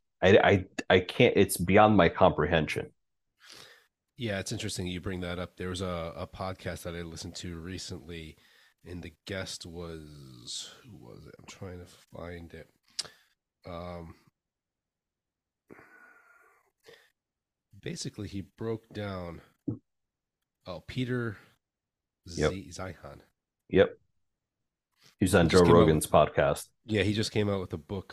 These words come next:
Speaker 2: called The End of the World is Just the Beginning, Mapping the Collapse of Globalization. So,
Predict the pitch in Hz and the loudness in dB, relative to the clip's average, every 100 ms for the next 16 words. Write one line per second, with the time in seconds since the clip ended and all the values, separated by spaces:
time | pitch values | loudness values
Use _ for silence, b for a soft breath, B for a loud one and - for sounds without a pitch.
0 | - 101 87 85 85 90 95 98 90 90 | -10 -8 -8 -10 -12 -12 -12 -10 -12 -12
1 | 87 92 92 85 85 - 90 - 80 85 | -12 -10 -10 -10 -14 -14 -14 -14 -16 -16
2 | 90 87 78 - 85 87 - 87 80 - | -14 -14 -16 -18 -16 -14 -14 -14 -16 -16
3 | 80 78 - 80 - 87 90 80 80 90 | -16 -14 -16 -18 -14 -10 -10 -10 -10 -8
4 | 87 - - _ b b b b _ - | -8 -10 -12 _ b b b b _ -10
5 | 98 90 85 | -8 -8 -12